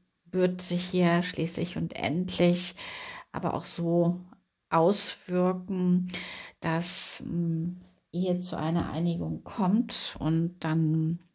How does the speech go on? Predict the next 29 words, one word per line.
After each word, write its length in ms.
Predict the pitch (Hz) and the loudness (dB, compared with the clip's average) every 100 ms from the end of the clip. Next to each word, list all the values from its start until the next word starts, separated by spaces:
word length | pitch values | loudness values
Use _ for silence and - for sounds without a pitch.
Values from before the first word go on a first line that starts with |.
| - - | -10 -4
jeder 360 | 160 165 151 | -2 0 0
auch 100 | - | 0
seine 360 | - 151 147 143 | 4 6 6 4
Sicherheiten 880 | 139 - 147 160 151 - - 170 - | 4 0 -10 -8 -8 -10 -14 -14 -16
hat. 360 | - 135 - - _ _ _ _ _ _ _ _ _ _ _ - - - - | -12 -12 -12 -20 _ _ _ _ _ _ _ _ _ _ _ -20 -18 -16 -6
Du 80 | |
machst 240 | 196 214 214 | -2 -2 0
dir 80 | 208 | 0
hier 80 | |
noch 120 | 190 180 | 0 -6
so 100 | 185 | -6
ein 80 | |
bisschen 300 | 180 180 165 | -4 -4 -6
Gedanken, 560 | 160 - 156 208 - 226 | -10 -8 -4 -4 -2 0
was 200 | 208 208 | 0 0
deine 280 | 190 190 196 | 0 0 0
Finanzen 680 | 196 175 143 180 - 196 175 | 2 4 4 2 0 0 0
angeht 800 | 80 151 175 180 180 185 190 - - - - - - - | 2 2 4 4 6 6 4 -6 -14 -12 -12 -12 -12 -14
und, 580 | - 170 165 160 170 - | -2 2 2 2 -2 -4
äh, 120 | 143 165 | -2 -4
fragst 400 | - 143 170 185 | -2 -4 -2 -4
dich 160 | 180 | -2
da, 160 | 170 170 | -2 -2
"Komme 280 | - 180 170 | 0 2 2
ich 120 | - | 0
da 120 | 160 | -6
klar 640 | - - 151 156 185 180 | -6 -6 -2 0 2 0
oder 260 | 156 165 165 | -2 0 2
nicht?" 480 | 170 196 - - | 4 2 0 -10